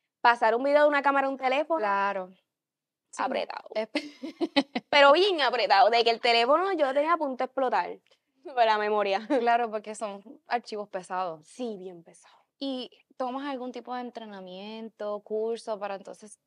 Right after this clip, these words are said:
Speaker 2: apren-, seguir aprendiendo, ¿verdad? A elevar esa calidad o
Speaker 1: Realmente
Speaker 2: simplemente eres autodidacta.
Speaker 1: realmente todo lo,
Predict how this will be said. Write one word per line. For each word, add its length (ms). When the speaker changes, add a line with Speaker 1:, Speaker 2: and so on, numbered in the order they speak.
Speaker 2:
apren-, 280
seguir 340
aprendiendo, 420
¿verdad? 360
A 20
elevar 280
esa 280
calidad 640
o 280
Speaker 1:
Realmente 240
Speaker 2:
simplemente 480
eres 180
autodidacta. 920
Speaker 1:
realmente 460
todo 300
lo, 340